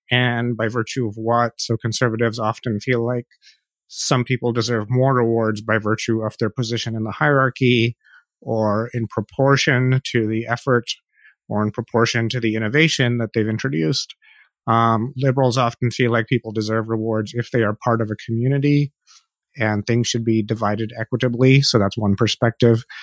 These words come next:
So Christian, to start off with you, how do you feel about, uh, the issue of just desserts and conservatives feeling like, um,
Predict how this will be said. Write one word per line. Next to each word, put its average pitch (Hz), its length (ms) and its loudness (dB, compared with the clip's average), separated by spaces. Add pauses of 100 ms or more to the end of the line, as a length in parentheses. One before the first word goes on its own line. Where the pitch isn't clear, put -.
(340)
So 123 380 4 (360)
Christian, 156 340 4
to 123 40 8
start 123 240 2
off 117 120 -2
with 117 200 2
you, 127 360 6
how - 240 -2
do 143 80 4
you 135 80 6
feel 117 240 2
about, 107 500 0
uh, 107 360 0 (320)
the 127 120 4
issue 123 200 2
of 107 80 0
just 120 300 0
desserts 110 460 0
and 107 140 -2
conservatives 110 640 -2
feeling 110 560 -2
like, 101 300 -4 (720)
um, 101 540 0